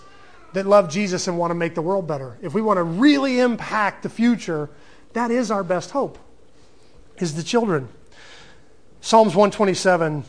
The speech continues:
you can go there. You can go to the next slide.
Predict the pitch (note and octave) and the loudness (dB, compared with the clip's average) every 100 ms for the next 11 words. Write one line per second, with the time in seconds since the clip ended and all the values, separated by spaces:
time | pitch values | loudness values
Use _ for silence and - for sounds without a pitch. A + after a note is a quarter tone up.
0 | - - - - - - - - - - | -14 -20 -20 -20 -20 -20 -20 -20 -20 -8
1 | F3 F3 E3+ D#3+ D#3+ D#3+ C3 - - - | -4 0 2 2 0 -4 -8 -18 -20 -20
2 | - - - - - - - - - - | -20 -20 -20 -20 -20 -20 -20 -20 -20 -18
3 | A#5+ B5 - - - - - - - - | -18 -18 -18 -18 -20 -20 -20 -20 -20 -20
4 | - - - - - - F3 E3 D#3 D3 | -20 -20 -20 -20 -20 -14 -8 -4 -4 -6
5 | D3 - D#3 D3 | -10 -12 -14 -14